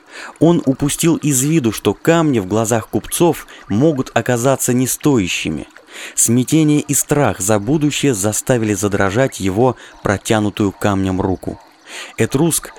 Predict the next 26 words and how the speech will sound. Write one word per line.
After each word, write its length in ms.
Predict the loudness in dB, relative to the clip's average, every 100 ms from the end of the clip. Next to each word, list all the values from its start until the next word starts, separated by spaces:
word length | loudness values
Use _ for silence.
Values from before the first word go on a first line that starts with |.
| -20 -6
читая 420 | -4 0 2 2
по 100 | 0
лицу 300 | -2 0 -2
тревогу 460 | 0 2 2 0 0
друга, 420 | 2 4 2 0 -6
заговорил 600 | -2 -2 2 2 2 0
снова. 480 | -2 0 0 0 -6 -14 _ _ -20 -18
«Хотя 360 | -4 -2 2 2
я 160 | 2 2
слыхал 420 | 0 2 2 2
когда-то, 440 | 0 2 0 0
что 220 | -2 -2
прозрачные 640 | 0 0 2 0 0 -2 0
камни 440 | 2 2 2 0 -4 -20 -4
особенной 640 | -2 0 0 0 2 0
твердости 680 | 0 0 0 0 0 0 -2 -6 -4
привозились 680 | 0 2 2 0 0 0 -2
иногда 420 | 0 0 0 0
на 140 | 0 -2
Кипр 440 | -2 -2 -2 -6 -10 _
и 80 | -6
в 140 | -4
Карию 500 | 0 2 2 0 -2 -8 -12 -6
с 100 | 0
далекого 500 | 2 2 2 2 2
Востока 540 | 0 0 -2 0